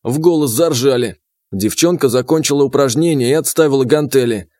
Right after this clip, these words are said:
Вроде воду пьёт, а сама с любопытством косится на нас, чего к Сергею Ивановичу прикопались. И главное,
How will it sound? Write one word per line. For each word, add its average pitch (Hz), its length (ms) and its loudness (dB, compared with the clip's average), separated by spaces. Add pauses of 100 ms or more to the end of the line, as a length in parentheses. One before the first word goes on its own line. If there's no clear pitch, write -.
(100)
Вроде 160 400 0
воду 151 340 2
пьёт, 127 420 -2
а - 140 -4
сама 160 340 0
с - 80 -6
любопытством 131 720 0
косится 156 440 -2
на 170 180 0
нас, 131 340 -4 (200)
чего 196 280 0
к - 60 -8
Сергею 151 380 2
Ивановичу 139 480 0
прикопались. 135 760 -2 (240)
И 110 100 -2
главное, 131 680 0